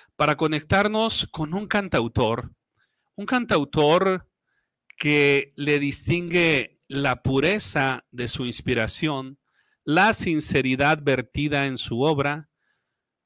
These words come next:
la honestidad musical tan necesaria para ser original, que siempre se agradece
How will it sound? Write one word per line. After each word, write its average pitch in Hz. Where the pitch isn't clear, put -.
la 139
honestidad 147
musical 175
tan 127
necesaria 143
para 117
ser 131
original, 120
que 123
siempre 170
se -
agradece 131